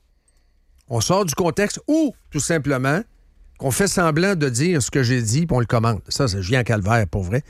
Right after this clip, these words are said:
C'est de la fraude. <laughs> C'est, t'as, tu sais, c'est comme dire, « T'as volé. » J'ai pas volé, esti, j'ai payé mon café. <laughs> Tu comprends ? Dis pas que j'ai volé, j'ai payé le café. C'est, donc, c'est une forme de fraude. On, on se bat, on se bat un peu contre ça.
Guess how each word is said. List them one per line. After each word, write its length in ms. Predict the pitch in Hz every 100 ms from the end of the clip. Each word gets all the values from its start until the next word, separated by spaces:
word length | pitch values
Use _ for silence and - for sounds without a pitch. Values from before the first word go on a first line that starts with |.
| -
C'est 140 | - 127
de 40 |
la 100 | 127
fraude. 400 | 117 - - 165 120
<laughs> 40 |
C'est, 320 | - 127 113 - - _
t'as, 120 | - 139
tu 40 | -
sais, 160 | 165
c'est 140 | 147 135
comme 280 | 175 180 156
dire, « 400 | 127 170 185 180 -
T'as 120 | - 160
volé. » 380 | 147 139 160 127
J'ai 100 | 120
pas 160 | 151
volé, 260 | 143 143 202
esti, 280 | 123 - 165
j'ai 140 | 127
payé 240 | 117 156 160
mon 120 | 151
café. 320 | 139 117 147 139 -
<laughs> 160 | 160 -
Tu 100 | 311
comprends ? 380 | 143 131 175 220 - - - 202
Dis 220 | 113 120
pas 120 | 202 202
que 60 |
j'ai 120 | 147 156
volé, 340 | 170 220 240
j'ai 120 | 139
payé 260 | 135 160 170
le 60 | 160
café. 440 | 160 143 202 170 - - _
C'est, 160 | - 160
donc, 220 | 151 214
c'est 140 | - 160
une 60 |
forme 260 | - 220 196
de 80 | 120
fraude. 500 | - 151 117 73 69
On, 100 | 117
on 260 | 120 120 139
se 120 | 110
bat, 140 | 131
on 260 | 170 175 139
se 80 | 120
bat 180 | 127 170
un 80 |
peu 160 | 110 156
contre 260 | 147 123 104
ça. 200 | -